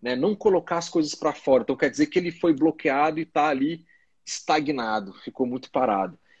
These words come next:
E por meio do bloqueio, né, se você segurar as emoções, se você segurar o choro, a fala, et cetera,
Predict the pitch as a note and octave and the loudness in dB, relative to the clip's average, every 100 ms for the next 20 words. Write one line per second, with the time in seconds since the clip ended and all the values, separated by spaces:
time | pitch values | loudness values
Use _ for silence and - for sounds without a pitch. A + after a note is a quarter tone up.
0 | _ D#3 D#3 F3+ F3 F#3+ E3 F3 E3 - | _ 2 4 6 10 10 8 6 6 4
1 | - F3 A#3 F3 C3 D3+ E3+ - C#3+ C3+ | 4 4 4 0 0 -4 -6 -8 -8 -6
2 | F3 F#3 F3 E3 D#3 E3 D#3+ - D3+ C#3 | -6 -6 -4 -4 -4 -4 -6 -6 -6 -6
3 | D3+ D3 - C3+ B2+ C3+ C#3 C3+ C#3 C3+ | -6 -8 -8 -8 -8 -6 -2 4 6 6
4 | - B2+ C3+ C3+ B2 A2+ - A#2+ A#2 A#2 | 2 2 6 6 6 4 4 4 4 2
5 | - - B2+ D#3 - | -4 0 2 2 -2